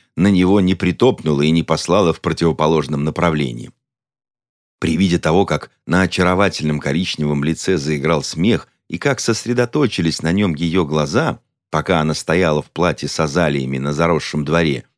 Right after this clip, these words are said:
залитым солнцем, он снова почувствовал себя легко.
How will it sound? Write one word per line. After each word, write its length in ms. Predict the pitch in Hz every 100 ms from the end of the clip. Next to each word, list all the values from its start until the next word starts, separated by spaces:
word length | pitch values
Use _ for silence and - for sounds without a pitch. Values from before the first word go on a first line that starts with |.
| -
залитым 460 | 76 80 73 123
солнцем, 540 | - 95 73 - 64 - _ _ _ _ -
он 180 | 160 107
снова 400 | - 107 101 80
почувствовал 600 | 73 - 80 - 73 71
себя 260 | - 67
легко. 500 | 67 69 - 69 52